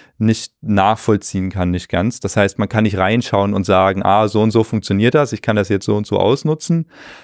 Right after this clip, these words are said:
sondern man versucht dann, das Verhalten über andere Mittel und Wege zu beeinflussen. Also,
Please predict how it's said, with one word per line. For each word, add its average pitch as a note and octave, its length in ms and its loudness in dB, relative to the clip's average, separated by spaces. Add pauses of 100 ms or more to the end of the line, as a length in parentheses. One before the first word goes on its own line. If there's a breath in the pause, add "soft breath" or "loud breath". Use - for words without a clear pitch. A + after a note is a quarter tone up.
sondern G#2+ 540 0
man G2+ 480 0
versucht A2+ 480 0
dann, G#2 240 2
das - 160 -2
Verhalten G2 720 0 (540 soft breath)
über G2 220 2
andere G2+ 260 0
Mittel G2 240 2
und F2 160 -2
Wege F2 360 -2 (360)
zu - 120 -6
beeinflussen. F#2 640 -2
Also, G2 500 2